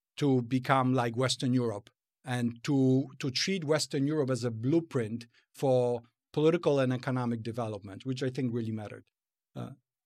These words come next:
one other factor, the emergence of middle class. These countries never really had a middle class before, which, as, as many would argue, uh, c-, is a foundation of a democratic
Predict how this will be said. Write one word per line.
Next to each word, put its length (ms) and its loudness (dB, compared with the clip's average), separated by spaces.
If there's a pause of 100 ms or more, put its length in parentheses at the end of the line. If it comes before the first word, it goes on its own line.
(140)
one 300 4
other 260 4
factor, 680 2
the 220 0
emergence 480 2
of 100 2
middle 260 4
class. 440 -10 (140)
These 220 -6
countries 420 -2
never 340 -2
really 220 -2
had 160 -2
a 60 0
middle 260 0
class 280 -8
before, 460 -10 (380)
which, 480 8
as, 340 2 (640)
as 180 -2
many 240 4
would 160 4
argue, 540 2 (380)
uh, 160 -10 (200)
c-, 80 -18 (140)
is 340 0
a 120 -4
foundation 1300 0 (100)
of 640 -2 (100)
a 120 -6
democratic 880 -2